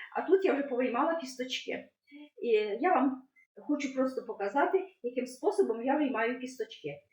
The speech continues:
Раніше я, е, брала, е, просто видавлювала руками кісточку, то тоді вишенька дуже травмується. А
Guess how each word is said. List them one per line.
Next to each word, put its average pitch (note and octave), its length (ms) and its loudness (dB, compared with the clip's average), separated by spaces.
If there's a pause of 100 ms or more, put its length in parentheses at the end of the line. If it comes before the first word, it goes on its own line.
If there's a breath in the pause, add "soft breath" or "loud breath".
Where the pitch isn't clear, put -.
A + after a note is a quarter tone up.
(140)
Раніше C#4+ 420 4
я, C#4+ 380 0 (120)
е, G#3 260 -2
брала, C#4 440 2 (360 loud breath)
е, G3 240 -6
просто C#4+ 300 0
видавлювала B3+ 800 4
руками G3+ 460 2 (460 loud breath)
кісточку, G3 680 -2 (400 loud breath)
то B3 60 -2
тоді D4 360 2 (540)
вишенька B3+ 420 0
дуже D4 280 -2
травмується. G#3+ 680 0 (520 loud breath)
А G#3 140 2